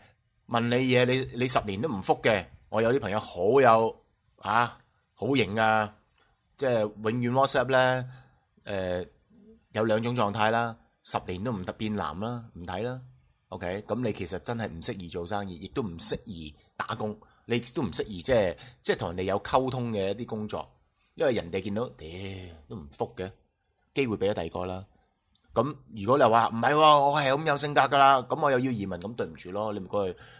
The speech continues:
睇下有咩辦法搵人哋，啊，靠黐靠黑都好啦。但係你唔可以咁講㗎嘛，做人，你一定要係靠你自己。好啦，另外呢，就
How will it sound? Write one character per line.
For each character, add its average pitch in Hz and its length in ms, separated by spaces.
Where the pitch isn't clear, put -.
睇 - 40
下 110 200
有 101 80
咩 110 120
辦 90 240
法 95 200
搵 101 140
人 85 160
哋， 85 340
啊， 92 300
靠 101 220
黐 120 260
靠 98 140
黑 107 180
都 110 160
好 92 120
啦。 95 140
但 135 100
係 147 120
你 123 80
唔 - 20
可 165 140
以 - 20
咁 - 220
講 123 240
㗎 160 80
嘛， 139 340
做 123 160
人， 95 320
你 120 140
一 170 40
定 120 200
要 131 120
係 117 60
靠 123 160
你 120 140
自 110 160
己。 104 400
好 120 60
啦， 113 180
另 110 160
外 110 160
呢， 139 160
就 117 140